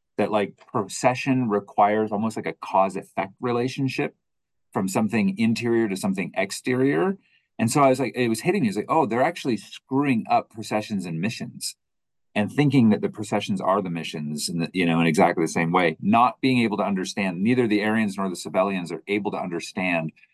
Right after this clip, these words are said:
that when we're talking about processions, we're not talking about something coming out from God. We're actually something, it's something that's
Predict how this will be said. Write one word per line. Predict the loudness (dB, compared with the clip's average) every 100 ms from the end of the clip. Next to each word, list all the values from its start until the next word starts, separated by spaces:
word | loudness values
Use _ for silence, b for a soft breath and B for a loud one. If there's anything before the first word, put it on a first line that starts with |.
| b
that |
when | -2
we're | 0
talking | 2 0 2
about | -2 -2
processions, | -8 -2 -2 -2 -8 -8 -10 _ _ _ -2
we're |
not | 0 2
talking | 4 4 4
about | 2
something | 2 0 -2
coming | -2 -2 2
out | 0 0
from | -4 -2
God. | 2 2 0 _ _ _
We're | 2
actually | 2 2
something, | 0 0 2 2 0
it's | -6 -4
something | 0 2 0
that's | 0